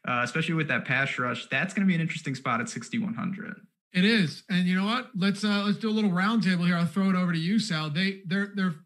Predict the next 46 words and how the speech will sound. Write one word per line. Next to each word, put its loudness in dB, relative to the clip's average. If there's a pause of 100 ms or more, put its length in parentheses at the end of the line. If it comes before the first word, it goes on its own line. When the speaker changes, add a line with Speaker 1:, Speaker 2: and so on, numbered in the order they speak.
(140)
Speaker 2:
their -2
front 2
seven 2
was 0
extraordinary. 0
They -2
sacked -2
Carson 0
Wentz -2
eight -2
times. -2 (320)
Um, 0
had 2
he 2
not 4
been 4
a 4
somewhat 4
mobile 2
quarterback 2
able 0
to 0
escape -4
pressure, 0
they 0
probably 0
would 0
have -2
sacked -2
him -2
twelve 0
times. -2
And 0
I'm 0
not 4
exaggerating. 0 (420)
Uh, -2 (640)
the 2
thing 2
is, 6
though, 0 (800)
and, 0
and 2
Sal, 2
your 6
thoughts, -2